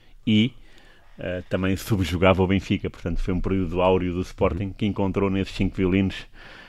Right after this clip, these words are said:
Speaker 1: a sua maior expressão. E disso,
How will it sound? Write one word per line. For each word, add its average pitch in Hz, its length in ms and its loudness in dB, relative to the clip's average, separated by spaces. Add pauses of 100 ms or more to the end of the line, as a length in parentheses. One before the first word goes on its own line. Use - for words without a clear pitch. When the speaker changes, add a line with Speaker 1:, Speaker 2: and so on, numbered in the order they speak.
(160)
Speaker 1:
a - 140 -2
sua 90 460 2
maior 90 420 6
expressão. 92 680 0 (720)
E 87 120 -2
disso, 101 480 2